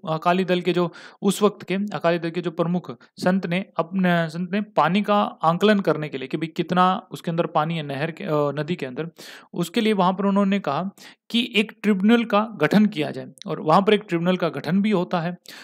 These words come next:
अ, उस ट्रिब्यूनल का गठन होता है, अ, उसका नाम होता है, यानी कि यहाँ पर जो न्यायाधीश थे वी बालकृष्ण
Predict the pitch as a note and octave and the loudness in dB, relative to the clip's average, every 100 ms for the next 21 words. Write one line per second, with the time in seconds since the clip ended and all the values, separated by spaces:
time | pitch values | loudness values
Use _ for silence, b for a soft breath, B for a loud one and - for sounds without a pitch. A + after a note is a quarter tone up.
0 | B D#3 D#3+ E3 G#3+ G#3+ G3 F3 F#3+ F#3 | B 2 4 4 0 2 -2 0 0 0
1 | E3 D3+ F#3+ D#3 - F#3 - F3 E3+ E3 | 0 0 0 0 -2 -4 -2 -2 -2 -2
2 | F#3+ E3 F3+ D#3 - D3 G3+ F3+ F#3 E3+ | 0 2 2 0 -4 -4 -2 -2 -2 -2
3 | D#3+ E3+ E3+ E3 D#3 E3 D#3 E3+ - G3+ | -4 -2 -2 -2 0 -2 -2 -4 -2 -4
4 | C#3+ E3 F#3+ F3 G#3 B B D#3 F3 F3+ | -2 -2 0 -2 -8 B B 6 6 6
5 | E3+ - | -2 -4